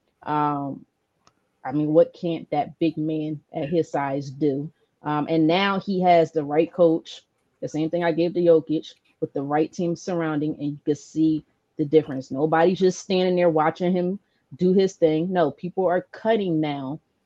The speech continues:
um, and they are blowing teams out. The teams that you're supposed to blow out, blowing them out fifty-something points, forty-something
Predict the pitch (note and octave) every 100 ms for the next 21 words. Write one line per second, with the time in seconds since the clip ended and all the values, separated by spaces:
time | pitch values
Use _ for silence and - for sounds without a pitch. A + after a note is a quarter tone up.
0 | _ _ _ - D3 D3 C#3+ D3 D3 E3+
1 | E3 B2+ - _ _ - D#3 F#3+ G3 F#3
2 | F3+ F#3+ E3+ E3+ D3+ D3+ D#3 D3+ - _
3 | _ _ _ _ E3+ D#3+ G3 F#3 E3+ F3
4 | - - F3+ E3+ C#3+ D3+ C#3+ - _ -
5 | E3+ F#3 E3+ D#3+ D#3+ D3 C#3+ - - E3
6 | E3+ D#3 D3 C#3 C#3+ C3+ - E3 E3 D#3+
7 | D3+